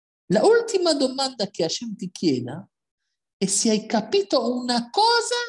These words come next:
di un'altra cosa. In ebraico si chiama Mevin Davar Mitoch Davar, ossia dopo che ti hanno spiegato qualcosa, se hai capito di questa cosa o un'altra cosa.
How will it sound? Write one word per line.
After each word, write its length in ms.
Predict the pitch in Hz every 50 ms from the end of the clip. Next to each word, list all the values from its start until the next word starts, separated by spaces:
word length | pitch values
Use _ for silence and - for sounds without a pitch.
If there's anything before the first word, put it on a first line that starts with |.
| 415 330
di 80 | 349
un'altra 580 | 359 330 294 269 262 247 214 202 233 214 190 -
cosa. 400 | - 139 127 123 120 117 - _ _ _ _ _ _ _ _ _ _ _ _ _ _ _ _ _ _ _ _ _ _ _ _ _ _ _ _
In 100 | 185 233
ebraico 480 | 247 - 339 427 453 427 - - 359
si 260 | - - - 294 262
chiama 600 | - - - 349 415 453 453 440 440 453 440 392 349
Mevin 500 | 349 330 294 330 392 453 440 415 370 349
Davar 520 | 349 339 320 320 320 403 440 427 403 381 370
Mitoch 380 | 349 311 - - 349 330 -
Davar, 680 | 262 262 294 285 269 277 262 233 202 175 160 151 - _ _ _ _ _ _ _ _ _ _
ossia 320 | 220 233 - - 302 285
dopo 340 | 262 339 427 427 - 453 427
che 140 | - 381 -
ti 100 | - 349
hanno 200 | 339 330 320 302
spiegato 580 | - - - 294 269 320 370 392 381 370 339
qualcosa, 680 | - - 285 262 254 - - 294 320 370 415 427 - 466 480 480 480 466 - _ _ _ _ _ _
se 220 | - - - 311
hai 100 | 320 320
capito 480 | - 294 285 302 - 466 466 - 427 381
di 140 | 370 359
questa 480 | 370 - 440 466 466 - - 415 392 403
cosa 360 | - 453 466 480 480 466 415
o 60 | 415
un'altra 500 | 415 403 392 370 349 285 - 294 262 233 233
cosa. 380 | - 190 180 160 143 - -